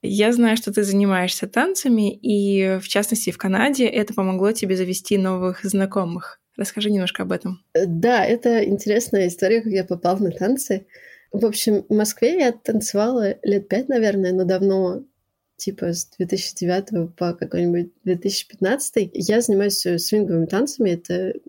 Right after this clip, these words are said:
Speaker 2: линди-хоп, бальбо, буги-вуги, чарльстон. Я очень увлеклась и много лет в Москве с удовольствием,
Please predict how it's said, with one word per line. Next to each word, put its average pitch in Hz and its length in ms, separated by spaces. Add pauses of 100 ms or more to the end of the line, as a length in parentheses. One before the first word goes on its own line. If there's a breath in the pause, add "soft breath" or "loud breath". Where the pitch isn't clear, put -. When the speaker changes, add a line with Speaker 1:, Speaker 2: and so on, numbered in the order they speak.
Speaker 2:
линди-хоп, 185 680
бальбо, 175 600
буги-вуги, 175 880
чарльстон. 254 560
Я 175 200
очень 175 260
увлеклась 180 760
и 170 280 (520 loud breath)
много 185 400
лет 175 280
в 170 40
Москве 165 540
с - 180
удовольствием, 170 640